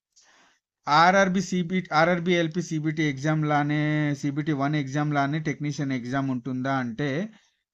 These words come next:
చూడండి, ఆర్ఆర్బీ ఏఎల్పీ ఇది వచ్చేసి మీకు సెవెంటీ ఫైవ్ మార్క్స్‌కి క్వశ్చన్ పేపర్ అయింది, but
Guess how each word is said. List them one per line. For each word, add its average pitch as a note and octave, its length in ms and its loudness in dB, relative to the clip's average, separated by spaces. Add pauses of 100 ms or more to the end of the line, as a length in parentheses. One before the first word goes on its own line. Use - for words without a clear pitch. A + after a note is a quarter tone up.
(260)
చూడండి, D#3+ 420 0 (140)
ఆర్ఆర్బీ F3 580 4 (500)
ఏఎల్పీ E3 760 4 (360)
ఇది E3 140 2
వచ్చేసి E3+ 480 0
మీకు E3 280 -2
సెవెంటీ E3+ 500 0
ఫైవ్ E3 280 0
మార్క్స్‌కి D3+ 520 0 (200)
క్వశ్చన్ D#3+ 320 -4
పేపర్ C#3+ 260 -4
అయింది, C3 340 -2 (580)
but G3+ 260 2